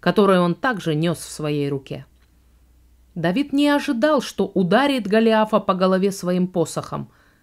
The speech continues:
Но я скажу вам, чего он ожидал. Он ожидал, что вырежет еще одну победную насечку на своем посохе после того, как поразит Голиафа.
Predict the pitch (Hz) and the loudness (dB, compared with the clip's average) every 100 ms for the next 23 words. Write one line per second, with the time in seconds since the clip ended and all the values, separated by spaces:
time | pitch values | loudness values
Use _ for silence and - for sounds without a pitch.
0 | _ _ _ - 160 151 156 175 170 208 | _ _ _ -8 -4 -2 0 2 2 2
1 | 214 - 202 196 254 220 170 147 147 _ | 0 -4 -4 -2 -4 -2 -4 -4 -12 _
2 | _ _ _ _ - 170 160 175 151 143 | _ _ _ _ -4 -2 0 0 0 -2
3 | 135 143 135 127 - _ _ _ _ _ | -6 -8 -8 -10 -10 _ _ _ _ _
4 | _ _ - 269 294 254 254 202 156 - | _ _ 2 2 4 0 -2 0 -2 -4
5 | - 151 156 214 240 165 147 - _ _ | -6 -6 -2 -2 0 -2 -6 -8 _ _
6 | - 165 - 262 262 220 196 233 214 165 | -6 -4 -4 -4 -2 -2 2 2 2 0
7 | 165 208 196 190 185 - 214 - 165 160 | 0 0 0 0 -2 -2 -4 -4 -4 -4
8 | 156 156 160 165 147 156 131 139 - - | -4 -4 -2 -2 -4 -6 -6 -12 -14 -18
9 | - - _ 180 - 156 170 202 220 156 | -18 -20 _ -4 -2 -2 0 0 -2 -8
10 | - 151 151 156 143 147 143 131 120 - | -4 -2 -2 -4 -4 -4 -4 -6 -10 -16